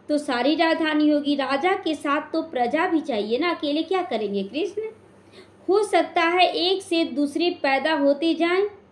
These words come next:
अगर कहें इकट्ठा आठ आते हैं,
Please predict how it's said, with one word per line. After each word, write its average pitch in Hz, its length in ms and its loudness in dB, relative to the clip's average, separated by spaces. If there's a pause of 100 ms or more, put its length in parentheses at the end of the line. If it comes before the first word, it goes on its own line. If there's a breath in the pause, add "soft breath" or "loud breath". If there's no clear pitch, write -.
(520 soft breath)
अगर 320 400 4
कहें 302 360 4
इकट्ठा 320 540 0 (160)
आठ 294 220 -4
आते 226 320 -4
हैं, 202 160 0